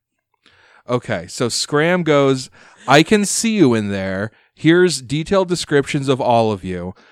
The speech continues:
I can destroy all of you if you don't let us pass, so just let us pass." There, there's, like, a moment of silence, and then, so on either side of you, Scram, you hear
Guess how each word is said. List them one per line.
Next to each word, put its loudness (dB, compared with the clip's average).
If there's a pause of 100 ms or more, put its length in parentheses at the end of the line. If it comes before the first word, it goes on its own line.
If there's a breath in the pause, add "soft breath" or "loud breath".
(120 soft breath)
I 2
can -4
destroy 0
all 0
of -6
you -2
if -6
you -6
don't -4
let 0
us -2
pass, -8 (300 soft breath)
so 0
just -4
let -4
us -10
pass." -16 (500)
There, 0
there's, 0
like, 2
a 2
moment 2
of -2
silence, -4 (520)
and -4
then, 0 (380)
so -6
on -4
either -2
side -2
of -8
you, -12
Scram, -10
you -10
hear -6